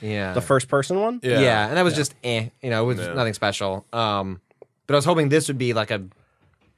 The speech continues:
Speaker 1: even if it wasn't, like, a
Speaker 2: I
Speaker 1: profound engagement with Lovecraft as an author, at least, like, an interesting world. It just didn't seem like it was any of
Speaker 3: Well,
Speaker 1: those
Speaker 3: I think
Speaker 1: things.
Speaker 3: there's something else, too, which is that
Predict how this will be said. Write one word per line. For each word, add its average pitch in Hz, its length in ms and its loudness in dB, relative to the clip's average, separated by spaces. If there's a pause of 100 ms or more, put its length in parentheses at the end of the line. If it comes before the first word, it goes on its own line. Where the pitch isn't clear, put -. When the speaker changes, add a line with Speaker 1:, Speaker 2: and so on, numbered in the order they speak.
(220)
Speaker 1:
even 190 200 2
if 160 60 4
it 147 40 2
wasn't, 147 240 4
like, 117 220 0
a 107 120 -4
Speaker 2:
I 123 60 0
Speaker 1:
profound 135 380 0
engagement 110 600 -4
with 107 300 -4
Lovecraft 110 480 -2
as 98 80 -2
an 104 60 -2
author, 113 320 2
at 101 120 -2
least, 107 240 -4
like, 101 220 -4
an 104 160 -10
interesting 101 480 -6
world. 135 240 4
It 139 60 -2
just 147 120 -4
didn't 185 140 0
seem 190 80 0
like 175 120 2
it - 20 0
was 170 100 0
any 185 200 2
of 113 40 2
Speaker 3:
Well, 214 120 4
Speaker 1:
those - 80 -6
Speaker 3:
I 196 60 4
think 208 100 2
Speaker 1:
things. 269 120 -4
Speaker 3:
there's 277 160 -2
something 220 340 -2
else, 143 340 2
too, 139 420 -2
which 117 240 -4
is 110 100 -6
that 113 280 2